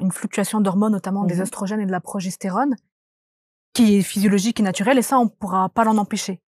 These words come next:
Speaker 1: Mais par contre, le moindre petit stress ou dérèglement va accentuer encore plus les symptômes qui vont être liés à cette, euh, à cette fluctuation hormonale. Donc, si on est stressé, un rythme de vie stressant, si on a une mauvaise alimentation,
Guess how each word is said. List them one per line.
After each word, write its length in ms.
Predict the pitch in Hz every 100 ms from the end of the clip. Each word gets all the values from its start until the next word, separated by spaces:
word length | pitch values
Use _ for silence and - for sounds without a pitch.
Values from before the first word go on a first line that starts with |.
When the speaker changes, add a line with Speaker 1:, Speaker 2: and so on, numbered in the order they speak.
| _ _
Speaker 1:
Mais 80 | -
par 160 | 202 -
contre, 240 | 294 -
le 80 | 214
moindre 360 | 208 240 233 196
petit 360 | - 214 -
stress 460 | - - 247 240 -
ou 100 | 196
dérèglement 760 | 175 220 214 190 196 208 247 302 _ _ _ -
va 140 | 208 -
accentuer 520 | 233 - 254 240 -
encore 240 | 262 220 -
plus 220 | 254 233
les 80 | 214
symptômes 420 | - 214 - 240
qui 120 | -
vont 120 | 196
être 160 | 190 -
liés 100 | 220
à 80 | 202
cette, 280 | 196 - 196
euh, 400 | 180 175 175 165 165 -
à 40 |
cette 160 | 190 -
fluctuation 480 | 214 - 208 -
hormonale. 400 | 214 202 190 180 - _ _ _ -
Donc, 220 | 202 - -
si 140 | -
on 80 | 247
est 60 | 226
stressé, 560 | - - 226 240 220 - _ _ _ _ _
un 220 | 185 202
rythme 300 | 196 202 -
de 80 | 202
vie 120 | 202
stressant, 440 | 202 - 190 254 294
si 120 | -
on 80 | 220
a 80 | 196
une 120 | 202
mauvaise 340 | 220 220 208 -
alimentation, 760 | 214 214 220 208 202 - 277